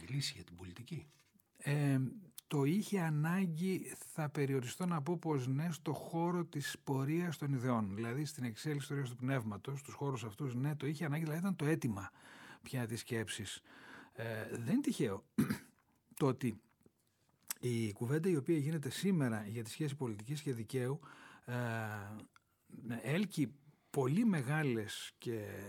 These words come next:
Speaker 2: δανείζεται πολύ μεγάλες, ε, ιδέες και σκέψεις ακριβώς από τη θεολογική παράδοση. Ο μεσιανισμός, ας πούμε, του, του Μπένιαμιν, έτσι.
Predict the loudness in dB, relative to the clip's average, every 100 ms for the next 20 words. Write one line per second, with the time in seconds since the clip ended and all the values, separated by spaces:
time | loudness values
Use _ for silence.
0 | -10 -8 -6 2 4 4 0 -4 -2 0
1 | 2 0 0 0 -4 -8 -12 -12 -10 -10
2 | -10 -10 -10 -12 -14 -18 -20 -20 -20 -16
3 | 0 2 6 6 6 4 0 -4 -4 -2
4 | -2 -2 -2 -2 0 0 0 0 -2 -2
5 | -4 -4 -6 -6 -6 -6 -6 -8 -6 -4
6 | -2 -2 -2 -2 -2 -2 -4 -4 -4 -4
7 | -4 -2 -2 -2 -6 -12 -10 -10 -12